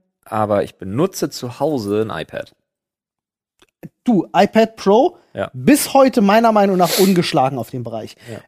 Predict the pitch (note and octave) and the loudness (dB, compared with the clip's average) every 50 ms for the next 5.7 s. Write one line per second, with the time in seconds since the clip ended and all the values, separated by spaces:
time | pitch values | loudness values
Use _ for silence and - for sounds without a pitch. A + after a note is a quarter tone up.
0 | - - A#3 C#4 - E4 D4+ A#3+ A3+ B3+ B3+ - - - - B3 B3+ B3 G#3+ A#3 | 0 2 2 2 4 2 2 4 2 2 0 -2 -6 -2 2 2 4 4 4 4
1 | A#3 A3 G#3+ G#3+ - G#3+ G3+ G#3+ C4 B3+ - - C#3 A#2 - _ _ _ _ _ | 2 2 0 -2 -2 0 0 0 0 -2 -2 -4 -4 -4 -4 _ _ _ _ _
2 | _ _ _ _ _ - G#3 A#3 C#4+ C4+ A#3 A3+ G#3 - - F#3+ G#3+ C4 C4+ B3 | _ _ _ _ _ -2 0 2 2 4 4 2 2 2 2 4 4 4 4 4
3 | A#3 A3+ G#3+ G#3 G3+ F#3 - - E3+ F3+ E3 - - - - F#3+ F3+ F#3 F3 C#3 | 4 4 2 2 0 -2 -2 0 -2 -2 -2 -2 -6 -6 0 2 2 2 2 -2
4 | G#2 F2 - - - - _ _ _ _ _ _ _ _ _ _ - D3+ C#3+ C#3 | -6 -14 -16 -20 -20 -20 _ _ _ _ _ _ _ _ _ _ -2 2 2 2
5 | C3+ C3 B2+ A#2 C#3+ C3 - - C3+ B2 A#2 - G#2+ - | 2 0 -4 -4 -6 -6 -4 -4 -6 -6 -6 -8 -12 -20